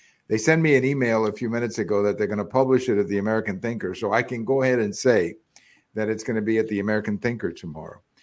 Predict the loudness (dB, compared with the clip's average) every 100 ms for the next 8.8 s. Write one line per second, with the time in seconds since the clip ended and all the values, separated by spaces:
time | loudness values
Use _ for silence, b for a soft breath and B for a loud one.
0 | b b b 6 8 8 6 8 10 10
1 | 8 2 -2 -2 -2 -2 2 6 6 4
2 | -2 -2 0 0 0 0 0 0 0 -4
3 | -6 -8 -10 -18 -20 -20 _ _ _ _
4 | _ _ _ -2 0 2 2 2 0 -8
5 | _ _ _ _ _ _ _ _ _ _
6 | _ -4 0 4 4 6 4 4 6 4
7 | 4 -2 -2 0 0 2 0 0 0 -4
8 | 0 0 0 -2 -4 -8 -12